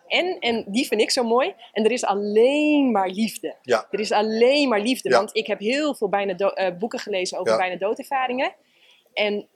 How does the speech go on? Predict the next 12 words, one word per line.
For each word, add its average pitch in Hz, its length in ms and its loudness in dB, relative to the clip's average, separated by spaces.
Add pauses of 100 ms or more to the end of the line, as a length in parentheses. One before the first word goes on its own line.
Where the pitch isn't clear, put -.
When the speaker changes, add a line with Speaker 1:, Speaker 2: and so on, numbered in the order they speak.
Speaker 1:
ja, 160 340 -8
voor 214 180 0
mij 294 320 0
is 247 120 -6
de - 120 -2
angst 262 360 -2
voor 196 140 0
de 175 120 -4
dood 247 340 2
helemaal 247 680 2
weggegaan. 202 600 -2
Speaker 2:
Ja. - 220 2